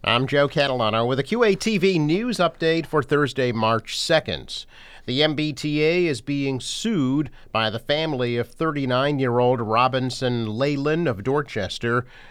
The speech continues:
who was dragged to his death when his arm got caught in a Red Line train door at the Broadway station last April. The M B T A is investigating why a ceiling tile came crashing down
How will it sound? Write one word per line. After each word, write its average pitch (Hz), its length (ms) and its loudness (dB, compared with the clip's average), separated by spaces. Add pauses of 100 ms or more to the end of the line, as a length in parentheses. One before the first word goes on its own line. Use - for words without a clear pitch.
who 104 60 -8
was 101 180 -6
dragged 110 480 -2
to 110 140 -6
his 104 180 -4
death 120 420 -2
when 107 140 -4
his 95 180 -4
arm 117 320 0
got 92 260 -6
caught 123 320 -4
in 113 120 -8
a 95 100 -4
Red 120 240 -2
Line 113 380 -2
train 123 560 -4
door 120 500 -2 (340)
at 196 200 -4
the - 80 -6
Broadway 165 560 -4
station 123 760 -4
last 107 540 -4
April. 131 580 -6 (920)
The 110 160 -4
M 123 140 -2
B 131 160 -2
T 135 240 -2
A 156 200 0
is 190 120 -2
investigating 135 840 0
why 143 360 2
a 123 120 0
ceiling 214 640 -4
tile 92 540 -4
came 107 300 -2
crashing 113 580 -2
down 95 400 -2